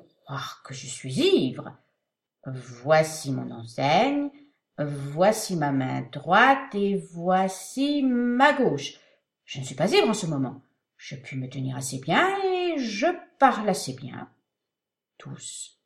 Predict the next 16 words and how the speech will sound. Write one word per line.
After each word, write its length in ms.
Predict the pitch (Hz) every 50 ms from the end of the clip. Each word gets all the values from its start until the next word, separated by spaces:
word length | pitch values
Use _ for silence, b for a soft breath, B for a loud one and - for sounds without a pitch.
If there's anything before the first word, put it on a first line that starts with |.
| _ -
excessivement 880 | 349 370 - - - - - - 180 175 - - 165 135 135 143 135
bien. 260 | 131 - 143 131 - - _ _ _ _ _ _ _ _ _ _ _ _ _ _ _
Cassio. 480 | _ - 135 120 - - - - - - _ _ _ _ _ _ _ _ _ _ _ _ _ 156 143
Donc 340 | - 151 160 247 277 - -
c'est 480 | - - - - - 170 143 - - _
très 280 | - - - - 160 151
bien. 280 | - - 127 117 - - _ _ _ _ _ _ _ _ _ _ _ _ _ _
Vous 140 | - 170 175
ne 100 | 175 165
devez 220 | 160 170 143 135 135
pas 120 | - 117
croire 260 | - - 254 302 -
que 60 | -
je 80 | - -
suis 420 | - - - 143 208 269 370 370
ivre. 200 | 240 160 135 -